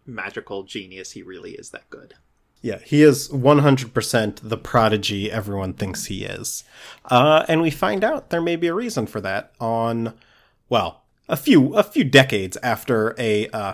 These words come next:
Speaker 2: fateful moment when he was fourteen. Uh, Joyra's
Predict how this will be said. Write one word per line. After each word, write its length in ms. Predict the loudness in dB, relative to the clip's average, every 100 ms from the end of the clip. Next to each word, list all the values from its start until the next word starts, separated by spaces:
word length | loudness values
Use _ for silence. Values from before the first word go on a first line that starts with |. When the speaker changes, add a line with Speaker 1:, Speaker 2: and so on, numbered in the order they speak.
| -2
Speaker 2:
fateful 380 | -2 -2 0 2
moment 560 | 4 6 4 2 -8
when 180 | -8 -8
he 140 | -6 -6
was 180 | -8
fourteen. 720 | -8 -8 -8 -8 -8 -8 -12 -16 _ _ _ _ -6
Uh, 340 | -4 -4 -8 -10 -14 -8
Joyra's 1300 | 0 4 4 4 2 2 2 2 0 -2 -4 -6